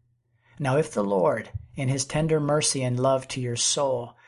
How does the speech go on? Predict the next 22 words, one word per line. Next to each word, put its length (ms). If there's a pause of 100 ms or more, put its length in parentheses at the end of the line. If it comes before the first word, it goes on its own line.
(260)
brings 420
you 140
to 240
a 80
sense 540
of 140
this 200
thing, 480 (400)
and 160
you 60
begin 300
to 100
feel 560
this 200
precious, 540
searching 720
word, 400 (260)
discovering 720
any 240
evil 320
in 220
you, 260